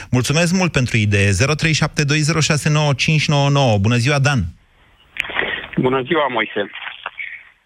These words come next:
Speaker 2: Uh, părerea mea este că alegerile anticipate sunt necesare. Mă surprinde totuși, uh, prelungirea sau ideea de a avea loc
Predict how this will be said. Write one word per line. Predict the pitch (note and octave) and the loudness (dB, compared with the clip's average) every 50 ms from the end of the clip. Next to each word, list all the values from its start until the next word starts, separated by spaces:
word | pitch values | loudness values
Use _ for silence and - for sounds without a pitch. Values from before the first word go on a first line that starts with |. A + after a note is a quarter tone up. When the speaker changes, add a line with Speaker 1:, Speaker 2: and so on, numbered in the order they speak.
| _ _ _ | _ _ _
Speaker 2:
Uh, | - C3+ A2 A2 G#2+ G#2+ G#2+ G#2 G#2 G#2+ A2 G#2 - - _ | -4 -2 0 0 0 0 -2 -2 -4 -6 -8 -10 -12 -16 _
părerea | _ B2+ B2 C3+ C#3+ D3+ D3+ | _ -2 0 0 0 0 -2
mea | D3 D3+ D3 C#3+ C#3 | -2 -2 -2 -2 -2
este | C3 - - C3+ B2 - - | -2 -4 -4 -6 -6 -6 -8
că | - C3+ B2 B2+ A#2+ A#2+ A#2 | -6 -2 -2 0 0 2 0
alegerile | A2 A2+ A#2+ A#2+ A2 A#2 A2 A2+ | 0 0 -2 -2 -4 -4 -2 -2
anticipate | A2 A2 - A2+ - - - - A2 G#2 - - G2+ - - | -4 -4 -6 -6 -6 -8 -4 -4 -4 -4 -2 -4 -6 -6 -4
sunt | A2+ G2+ G2 - - A2 G2+ G2+ | -4 -4 -4 -4 -4 -2 -2 0
necesare. | G2+ G2 - - F#2+ - - A2 G#2 G#2+ A2+ A2+ A2+ A2+ G#2+ | 0 -2 -2 -2 -4 -4 -2 -2 -2 0 0 0 0 0 -2
Mă | G#2+ A2 G#2+ G2 | -2 -4 -6 -6
surprinde | - A2 G2+ - - A2+ A#2 G#2+ G#2 G#2+ - | -6 -6 -8 -6 -6 -4 -2 -2 -2 -2 -2
totuși, | - A2 A2 - - A2 G#2+ - - - - | -4 -6 -6 -4 -4 -4 -2 -2 -2 -2 -2
uh, | A2+ A2 A2 G#2+ G#2+ G#2+ G#2+ G#2 G#2+ A2 G#2 G#2+ _ _ _ _ _ _ - _ _ _ | 0 0 0 0 0 0 -2 -2 -4 -6 -8 -12 _ _ _ _ _ _ -20 _ _ _
prelungirea | - G#2 G#2 G#2+ G#2 F#2+ - A#2+ A2 A2 G#2+ G2+ - - | -4 -4 -4 -4 -6 -4 -4 -4 -2 -2 -4 -4 -6 -6
sau | - F#2+ G2+ G2 F#2+ F#2+ G2 G2 F#2+ G2 G2 G2 G2+ G2+ | -4 -4 -4 -4 -4 -4 -4 -4 -4 -2 -2 -2 -2 -2
ideea | G2 G2 F#2+ G2 G#2+ G#2+ G#2 G2 | -4 -2 -2 -2 -2 -2 -2 -2
de | G2 G2 G2+ G2+ | -2 -2 0 0
a | G2+ G2 G2+ G2 G2 G2 G2 F#2+ G2 G2 G2 | 0 0 0 0 0 0 0 0 0 -2 -2
avea | F#2+ G2+ G#2 | -2 -2 -2
loc | G#2+ G#2 G#2+ G2 | -2 -2 -4 -6